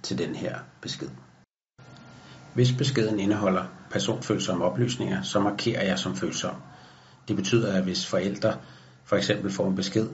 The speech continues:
øh, som er markeret som følsom, så skal de logge ind med Nem I D for at se beskeden. Og så trykker jeg på send, og beskeden bliver så sendt afsted.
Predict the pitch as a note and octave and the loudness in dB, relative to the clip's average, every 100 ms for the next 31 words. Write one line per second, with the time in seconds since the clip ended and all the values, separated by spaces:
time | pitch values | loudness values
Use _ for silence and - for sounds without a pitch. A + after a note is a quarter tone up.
0 | - A#2 F#2+ F2+ F2+ F2 E2 - F#2+ F#2 | -6 -2 -2 0 -2 -2 -4 -2 0 0
1 | E2 B2 B2 B2 - - - G2+ F#2+ F2+ | 4 6 6 4 0 -6 -2 2 4 2
2 | F2 F#2+ A2 - G#2+ F#2+ B2+ A#2+ G#2+ G2+ | 2 2 0 2 2 4 4 4 4 0
3 | - - - - D#2 - F#2+ - - - | 0 -2 -2 -4 -6 -4 -4 -4 -8 -10
4 | - - - _ - - - - - - | -16 -20 -20 _ -20 -20 -20 -20 -20 -20
5 | - - - - - - - - E3 - | -20 -20 -20 -20 -20 -20 -18 -10 -8 -2
6 | A#2 A2 - - D3+ - - - - - | 0 0 -2 -2 -2 -2 -8 -16 -20 -20
7 | - - - - - - - G2+ F2+ F#2 | -20 -20 -20 -20 -12 -6 -4 -2 -4 -4
8 | F#2+ - - - B2 B2+ - - | -4 -6 -8 -6 -6 -6 -6 -8